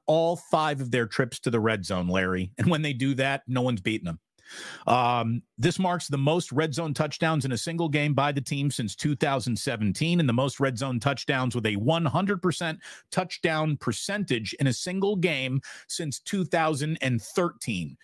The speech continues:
So, you know, we're talking ten years that it's been since the forty-niners went a hundred percent on five red zone trips in a single game.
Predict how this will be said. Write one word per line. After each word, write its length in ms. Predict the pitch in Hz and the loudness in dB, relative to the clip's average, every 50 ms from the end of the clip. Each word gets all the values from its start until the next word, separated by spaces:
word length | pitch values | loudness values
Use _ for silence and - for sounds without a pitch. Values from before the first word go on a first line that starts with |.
| - - - - _ | -20 -20 -20 -18 _
So, 420 | - - - 170 151 147 135 127 - - | -8 -6 -4 -4 -2 -2 -4 -6 -4 -2
you 100 | 226 220 | 0 0
know, 80 | 127 | 2
we're 140 | 110 135 175 | 2 0 0
talking 540 | 170 - 180 156 139 - 160 139 127 123 117 - _ _ _ _ - | 0 0 -2 -2 0 0 0 0 0 0 -2 -4 _ _ _ _ -6
ten 300 | - - 180 165 156 143 | -2 0 0 2 2 2
years 640 | 139 139 143 135 113 92 78 73 - - - - - - - - - - - - _ _ _ _ _ _ _ - - 117 120 123 113 - | 4 4 4 4 2 0 -2 -4 -8 -8 -10 -12 -14 -18 -20 -20 -20 -20 -20 -20 _ _ _ _ _ _ _ -10 -6 -4 -4 -4 -4 -2
that 220 | - 120 147 139 | 2 2 2 2
it's 140 | 131 113 - | 2 -2 -2
been 320 | - 160 139 131 123 123 117 | -2 -2 -2 0 0 -2 -2
since 240 | - 147 120 - | -2 -4 -6 -6
the 80 | - 131 | -6 -4
forty-niners 760 | - - 147 135 131 131 127 127 127 127 123 113 110 95 - | 0 2 2 2 2 2 2 2 2 2 2 0 0 -2 -2
went 300 | 117 120 113 110 110 - _ _ _ _ _ _ | 0 0 0 0 -2 -6 _ _ _ _ _ _
a 100 | - 135 117 | 0 2 2
hundred 400 | 123 147 151 135 135 131 104 - | 2 2 2 2 0 -2 -2 -2
percent 440 | - 107 - - 135 120 107 98 - - | -2 -2 -2 -2 -4 -4 -4 -4 -4 -2
on 180 | 110 110 107 98 | 0 0 2 0
five 600 | 98 - - - 135 135 131 127 123 120 110 110 117 - _ _ | -2 0 2 2 2 4 2 2 0 0 -2 -4 -8 -14 _ _
red 320 | - 101 120 120 113 104 | 0 2 2 2 2 0
zone 400 | 95 123 113 110 110 104 101 101 - - _ | -4 -4 -4 -4 -4 -4 -4 -6 -8 -10 _
trips 440 | - - - 123 104 - - - - - | 0 2 4 4 4 2 -2 -8 -6 -2
in 100 | 113 107 | -2 0
a 40 | 104 | 0
single 420 | - - - 110 107 107 107 98 | -2 -4 -6 -6 -6 -4 -4 -2
game. 360 | 90 95 101 95 87 82 73 | -2 -2 -2 -2 -4 -6 -8